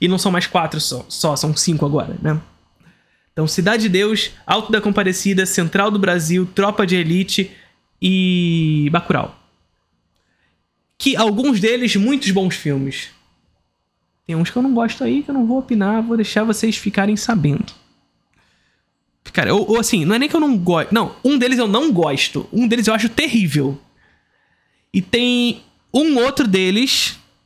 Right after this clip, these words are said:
que eu acho médio. E eu não vou opinar. Aí vocês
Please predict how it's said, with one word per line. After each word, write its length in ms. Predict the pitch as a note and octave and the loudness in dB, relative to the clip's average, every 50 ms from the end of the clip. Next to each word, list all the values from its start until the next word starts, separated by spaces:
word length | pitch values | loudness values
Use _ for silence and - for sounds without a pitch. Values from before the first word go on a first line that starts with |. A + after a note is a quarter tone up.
| _ _ _ _ _ _ _ _ _ - | _ _ _ _ _ _ _ _ _ -2
que 80 | - | 0
eu 80 | G#3+ G3+ | 2 2
acho 220 | G3 G3+ - C4 | 2 0 0 0
médio. 580 | A#3+ A3 F#3+ F3+ E3 D3 C#3 - D3+ C3+ C3 C#3 C#3+ - _ _ _ _ _ _ _ _ _ _ _ _ _ _ _ _ _ _ _ _ _ _ _ _ _ _ _ _ _ _ _ _ _ _ _ _ _ _ _ _ - | 0 2 0 0 0 -2 0 0 -2 -2 -2 -4 -10 -14 _ _ _ _ _ _ _ _ _ _ _ _ _ _ _ _ _ _ _ _ _ _ _ _ _ _ _ _ _ _ _ _ _ _ _ _ _ _ _ _ -4
E 60 | D#3+ | -2
eu 80 | D#3+ D#3 | 0 0
não 100 | D3+ D#3+ | 0 0
vou 120 | F3 F3+ | 0 0
opinar. 360 | F3+ - G3 E3 C#3+ - - - _ _ _ _ _ _ _ _ _ _ - | 0 0 0 0 0 -4 -8 -16 _ _ _ _ _ _ _ _ _ _ -6
Aí 160 | - D3+ D3 | -2 -2 0
vocês 560 | D3+ D#3 - - E3+ F3+ F#3+ - - - - | 0 -2 0 0 0 0 2 0 -2 -2 -6